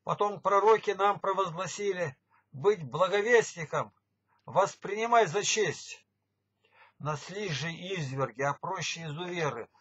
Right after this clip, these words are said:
кто Слово Божие нахально подменил. Насколько же поступок их был скверным! Вмиг оказались наги у стремнин. Бог Иегова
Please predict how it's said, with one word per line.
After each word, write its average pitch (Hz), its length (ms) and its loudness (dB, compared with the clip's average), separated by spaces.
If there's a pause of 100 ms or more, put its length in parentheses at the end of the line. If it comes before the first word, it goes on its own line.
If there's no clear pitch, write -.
(240)
кто 143 140 -4
Слово 165 360 2
Божие 156 340 0
нахально 208 520 2
подменил. 170 680 -8 (540)
Насколько 214 600 0
же 214 120 4
поступок 226 640 0
их 220 160 -2
был 214 160 4
скверным! 147 880 -2 (460)
Вмиг 214 520 -6
оказались 202 720 2
наги 175 400 0
у 165 120 -10
стремнин. 165 640 -10 (840)
Бог 160 340 2
Иегова 165 720 4